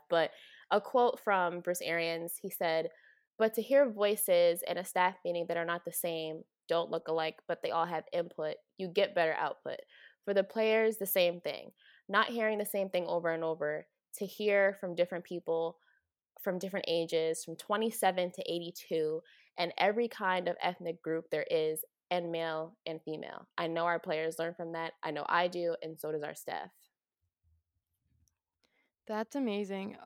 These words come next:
Speaker 2: I really like that. Okay, I'm rooting for the Bucs. <laughs> No.
Speaker 1: <laughs>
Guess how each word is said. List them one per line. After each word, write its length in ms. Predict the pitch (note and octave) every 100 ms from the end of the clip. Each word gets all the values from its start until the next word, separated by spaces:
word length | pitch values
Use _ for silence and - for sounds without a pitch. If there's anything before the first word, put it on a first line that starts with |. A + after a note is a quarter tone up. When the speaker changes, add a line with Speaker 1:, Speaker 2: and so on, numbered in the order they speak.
| -
Speaker 2:
I 120 | A3
really 280 | A#3 C#4 C4
like 160 | A3+
that. 120 | A3 G#3
Okay, 420 | A3 G#3 G3 F3+ - _ _ -
I'm 120 | G#3+
rooting 180 | G#3+ G#3+
for 100 | G3+
the 80 |
Bucs. 300 | F#3 F#3 F#3
<laughs> 360 | A#3+ B3 A#3+ A#3+ - - C4
No. 140 | C4 D#4+
Speaker 1:
<laughs> 380 | B3+ C4 - C5+